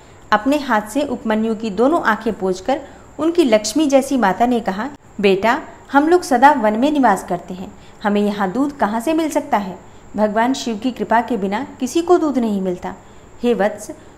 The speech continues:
पूर्व जन्म में भगवान शिव के लिए जो कुछ किया गया है, वर्तमान जन्म में वही मिलता है।" माता की यह बात सुनकर उपमन्यु ने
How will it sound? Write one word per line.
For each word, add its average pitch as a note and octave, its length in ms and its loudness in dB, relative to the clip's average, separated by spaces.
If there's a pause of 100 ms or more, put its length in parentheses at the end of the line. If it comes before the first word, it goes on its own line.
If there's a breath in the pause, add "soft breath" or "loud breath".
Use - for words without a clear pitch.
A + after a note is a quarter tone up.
(180 loud breath)
पूर्व C#4+ 220 4
जन्म G#3+ 320 0
में B3+ 260 -6
भगवान A3 380 0
शिव B3+ 280 -4
के A#3 100 -2
लिए A3 200 -2
जो G#3 200 -2
कुछ D4 220 -6
किया A#3 300 2
गया G#3 200 0
है, G#3 200 -6 (120)
वर्तमान G3 540 0
जन्म D#4 300 0
में D#4 120 0
वही A#3 260 -2
मिलता F#3+ 300 -2
है।" F#3+ 160 -12 (600 loud breath)
माता G#3 320 4
की D4+ 140 -6
यह D4 200 -2
बात G#3 360 2
सुनकर G3+ 480 -4
उपमन्यु G#3+ 480 0
ने C4 200 -2